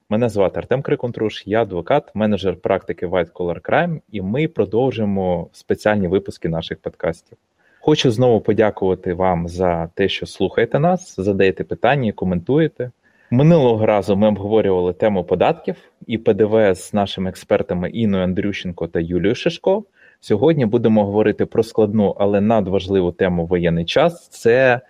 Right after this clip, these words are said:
Питання кримінального права під час війни, зокрема, що робити, якщо моє майно обстріляли.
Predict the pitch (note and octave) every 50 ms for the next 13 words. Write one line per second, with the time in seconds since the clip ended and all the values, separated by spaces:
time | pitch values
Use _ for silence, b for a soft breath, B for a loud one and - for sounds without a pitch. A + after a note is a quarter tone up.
0 | b b b b b - - G#2+ - - G2 G#2+ A2+ A2 G#2 F#2+ F#2+ F#2 - -
1 | B2+ A#2+ A#2+ A#2 A2+ A2 G#2+ G#2 G2 F#2 F2+ F2+ E2+ E2+ - - F#2+ F2 E2+ D#2+
2 | D#2+ _ - F#2 - - F#2 E2 - - - E2+ F2 G2 A#2 D3+ F#3 F#3 D3+ A2
3 | A2 G2+ - - F#2+ G2+ G#2+ B2 C3 B2 A#2 - - - B2 A2+ G2+ F2+ F2+ A2+
4 | C3 - - F3 E3+ E3+ - _ - F2 F#2+ F#2+ - - - - G2 G2+ A2 A2
5 | A2 _ _ _ _ _ _ _ - G2 G2 G2 F2 F2+ F2 D#2+ - - E3 F3
6 | E3+ E3+ F2+ G#2 - - - - - - - - - E2+ E2 E2 F#2+